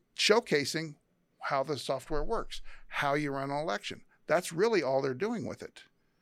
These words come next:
They're doing a code review just to see that there's nothing nefarious going on, but they put that code together. It should work flawlessly, and it never did.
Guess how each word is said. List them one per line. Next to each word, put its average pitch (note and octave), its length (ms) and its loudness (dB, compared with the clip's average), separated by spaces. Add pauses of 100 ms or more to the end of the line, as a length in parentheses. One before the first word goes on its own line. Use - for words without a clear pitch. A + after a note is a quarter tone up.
(120)
They're C#3+ 120 0
doing C#3+ 180 2
a B2+ 80 0
code G3 240 2
review C3+ 320 -2
just C3+ 320 -2
to C#3 80 -6
see D3 160 -2
that C3+ 180 -4
there's A#2+ 220 -6
nothing B2+ 440 -2
nefarious F3+ 500 -2
going A2+ 260 -6
on, G#2+ 240 -6 (600)
but B2+ 100 -2
they B2 140 0
put C#3+ 180 -2
that C3 160 -2
code C#3+ 160 0
together. C#3+ 420 0
It G3+ 200 0
should G3 180 -2
work B2+ 240 -4
flawlessly, G3+ 520 -4
and B2+ 100 -4
it G3+ 80 -6
never A2 320 -4
did. G#3+ 300 -4